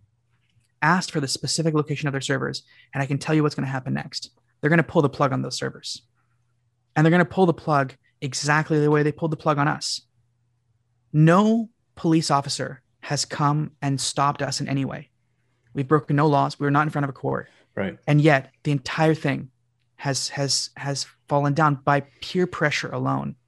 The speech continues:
Speaker 2: Hmm.
Speaker 1: And Signal is looking at the same thing. And what's happening in privacy is horrifying because Signal is even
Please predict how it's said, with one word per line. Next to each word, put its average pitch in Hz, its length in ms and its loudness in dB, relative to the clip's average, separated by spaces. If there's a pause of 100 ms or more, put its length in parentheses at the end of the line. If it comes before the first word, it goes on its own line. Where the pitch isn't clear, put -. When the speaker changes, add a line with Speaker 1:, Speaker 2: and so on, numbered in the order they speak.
Speaker 2:
Hmm. 104 180 -6 (680)
Speaker 1:
And 151 140 2
Signal 185 340 4
is 151 100 0
looking 160 220 0
at 147 60 -6
the 147 60 -6
same 151 240 -2
thing. 156 260 -2
And 147 120 -2
what's 151 140 0
happening 165 380 -2
in 151 100 0
privacy 156 440 -6
is 143 240 -6 (680)
horrifying 160 520 0 (560)
because 156 420 0 (400)
Signal 175 680 6 (140)
is 160 220 0 (180)
even 185 520 4